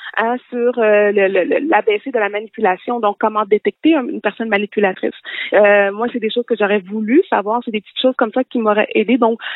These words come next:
par exemple, en vingt points ou en trente points, des petites lignes directrices qui peuvent aider la personne qui assiste à la conférence à pouvoir pousser sa recherche un peu plus loin,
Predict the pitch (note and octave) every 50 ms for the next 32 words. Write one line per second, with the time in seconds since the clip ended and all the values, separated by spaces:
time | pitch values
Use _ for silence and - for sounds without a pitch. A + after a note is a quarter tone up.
0 | - - _ B3 A3+ G#3 A3 A3 G#3+ A#3+ C4 B3+ - G#3 G#3 G#3 F#3+ A3+ A3+ A3+
1 | - - - B3 C#4 B3+ A3 G#3 G#3 - - A#3+ A#3 A3 - - - A#3+ B3 D4+
2 | - - - - - - - - G#3 G3+ B3+ - - - - - - F4+ F4 -
3 | _ _ - - _ - A3 A#3+ A#3+ C#4 E4 E4+ C4 A3+ C4 B3 A#3+ - - -
4 | C#4 C#4+ D4 - - B3+ - B3+ C4 B3+ B3 A#3+ G#3 G#3 C4 C4+ A#3 G#3 - -
5 | B3 - - - C4+ B3+ C4+ C#4+ C#4+ - - - B3+ - - G#3+ G#3+ - - D#4
6 | - C4 A3 G#3+ - - A3+ G#3+ - A#3 A3 G#3 A3 A3+ A#3 C4+ D4 D4+ - -
7 | - - - - - - - - _ B3 A3 A#3 A#3+ - _ - D4+ - - D#4+
8 | D#4+ - C4 A#3+ A3+ A#3 A3+ G#3+ - B3+ C4 D#4 - - B3 - - A3+ - -
9 | A#3 G#3+ A3 A#3 D4+